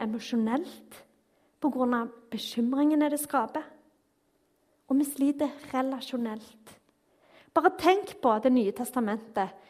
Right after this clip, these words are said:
hvor mye det handler om ordet hverandre. Hjelpe hverandre, bry seg om hverandre, bære hverandres byrder, tilgi hverandre. Og når vi er blitt slaver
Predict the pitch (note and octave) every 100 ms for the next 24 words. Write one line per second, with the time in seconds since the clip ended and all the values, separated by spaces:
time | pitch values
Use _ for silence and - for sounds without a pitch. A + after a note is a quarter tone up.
0 | - _ _ - F4+ F#4 F4+ D#4+ G3 B3+
1 | D#4+ - D4+ G3 F#3+ C#4 C#4 C#4 - C#4+
2 | C#4+ D4 D4 - - C#4 C#4 C4+ G#3 F3+
3 | A3 A#3 - _ _ _ - - - C#4
4 | F4 C#4 - - E4+ D4 C#4+ A3+ G#3 G#3
5 | G3 - _ _ _ _ _ _ _ -
6 | C#4 D#4+ F#4 G4 - D#4+ D4 C#4+ C4+ A#3+
7 | G3+ - A3 - _ - D#4 E4 C4 D4
8 | C#4 D#4+ D4+ A#3+ C4+ C4 - C4+ G3 -
9 | C#4 C#4+ - - - F4 F4 F#4 F#4 F4+
10 | F4+ E4+ D4+ G#3+ F#3 G#3+ - - _ _
11 | _ _ _ _ _ _ _ _ _ _
12 | _ _ _ _ _ _ _ - G#3+ C4
13 | D4 D4 D#4 - - D#4 D#4 C#4 F3+ -
14 | C#4